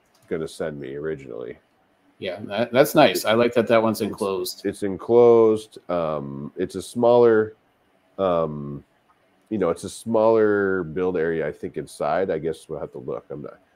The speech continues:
Speaker 1: but you ha-, you know, you can do, uh, it looks like a
Speaker 2: Yeah, it's
Speaker 1: buttons
Speaker 2: a
Speaker 1: on the
Speaker 2: built
Speaker 1: outside.
Speaker 2: Yeah, it has a built-in rotary. It has built-in
Speaker 1: Yeah.
Speaker 2: air, uh, air filtration.
Speaker 1: Is that built in?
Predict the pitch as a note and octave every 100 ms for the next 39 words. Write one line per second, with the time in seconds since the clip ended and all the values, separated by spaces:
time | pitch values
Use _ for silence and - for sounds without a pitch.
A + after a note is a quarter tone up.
0 | _ _ _ F2 D2+ - F2 F2+ F2 F#2
1 | D#2 E2+ F2 D2+ E2+ E2 D#2+ D#2+ _ _
2 | _ _ _ _ _ _ _ _ C2 A#1
3 | A1 A#1 _ _ _ _ _ - D#2 C#2
4 | - D2+ - C#2 - _ _ _ _ _
5 | A#2 B2 A2 A2 F2+ A#2+ F2 - F#2+ D#2+
6 | D#2+ - _ _ _ _ - A2+ A2 G#2+
7 | A#2+ A#2 A#2+ A2 G#2+ A2+ A2+ A2+ A#2 A#2
8 | G#2 G2+ - A2+ A2 A2+ G#2 A2 - -
9 | A#2+ A2 A2 _ A#2 A#2 A2+ A2+ G#2+ -
10 | A2 G2+ A2+ A2 A2+ _ _ _ _ _
11 | _ _ _ - G2 A2+ B2 B2 C#3+ D3+